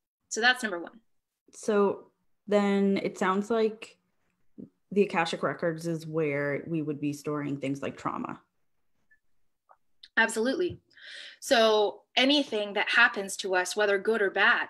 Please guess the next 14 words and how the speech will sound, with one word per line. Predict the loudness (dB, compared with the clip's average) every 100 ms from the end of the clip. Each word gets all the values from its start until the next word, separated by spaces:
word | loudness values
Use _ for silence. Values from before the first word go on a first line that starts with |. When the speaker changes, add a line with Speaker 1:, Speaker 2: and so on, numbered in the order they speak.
| -10
Speaker 1:
stores | -8 -2 0 0
in | 0 -2
there. | -4 -2
Now, | -2 -2
trauma, | 0 4 4 4 -2 -6 -12 _ _
think | -4 0
about | 2 2
your | 0
own | -2 -2 0
life | -2 0
right | -2 -2
now, | 2 2
you | 2 -2
guys. | -6 -6 -8